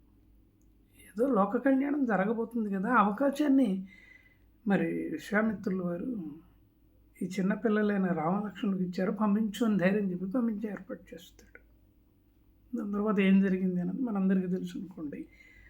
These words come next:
అటువంటి వశిష్ఠుడే మళ్ళీ పట్టాభిషేక ముహూర్తం జరిపినప్పుడు రాముల వారు అడవులకు వెళ్ళాల్సి వస్తుంది కదా. అయితే నేను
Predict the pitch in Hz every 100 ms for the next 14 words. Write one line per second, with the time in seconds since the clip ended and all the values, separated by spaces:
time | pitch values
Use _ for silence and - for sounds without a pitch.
0 | _ - - - 285 247 208 185 180 294
1 | - - - 330 330 269 202 196 247 247
2 | 196 220 240 233 - _ _ _ _ _
3 | _ _ _ _ _ - 202 247 247 208
4 | 220 208 196 185 185 196 - 190 185 175
5 | - 170 156 196 - - _ _ _ _
6 | _ _ _ _ _ _ 196 190 196 185
7 | 170 165 269 311 226 185 180 175 180 165
8 | 180 180 - - - 240 175 - _ _
9 | _ _ _ _ _ _ _ _ _ _
10 | _ - 160 165 - _ _ _ _ _
11 | _ _ _ - _ _ _ - 294 247
12 | 320 285 233 233 254